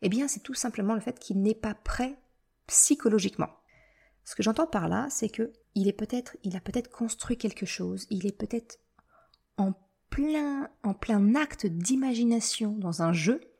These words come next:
mais il n'y a rien de plus frustrant que d'être coupé dans cet élan. Imagine-toi,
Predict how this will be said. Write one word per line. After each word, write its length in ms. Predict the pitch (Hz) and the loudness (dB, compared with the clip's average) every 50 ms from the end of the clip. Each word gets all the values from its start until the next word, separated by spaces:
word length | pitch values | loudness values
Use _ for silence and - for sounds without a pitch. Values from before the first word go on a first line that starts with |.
| _ _ _ _ _ | _ _ _ _ _
mais 100 | 196 196 | 2 4
il 100 | 190 190 | 4 6
n'y 120 | 185 196 190 | 4 4 4
a 60 | 185 | 4
rien 280 | 196 214 226 262 277 254 | 4 4 6 6 6 6
de 120 | 214 202 | 6 6
plus 340 | 196 - - - - 175 170 | 4 2 -4 0 0 0 0
frustrant 800 | - - - - - - 277 262 - - - - - 262 294 349 381 330 - | 0 -4 -10 -10 -2 0 0 0 0 -4 -8 -8 -4 -4 -4 -4 -4 -6 -4
que 100 | - 185 | -2 -2
d'être 340 | 175 175 175 175 - - _ | 0 0 -2 -4 -8 -16 _
coupé 400 | - - 320 - _ 330 320 302 | -18 -18 -18 -4 _ 0 2 2
dans 140 | 269 247 226 | 2 0 0
cet 240 | - 208 202 - | -2 -4 -2 -2
élan. 220 | 240 240 262 262 254 - _ _ _ _ _ _ _ _ _ _ _ - | -2 -2 -2 -4 -6 -10 _ _ _ _ _ _ _ _ _ _ _ 0
Imagine-toi, 640 | 233 254 285 302 285 247 220 214 - - - - | 2 2 2 2 2 2 0 0 -2 -2 -6 -6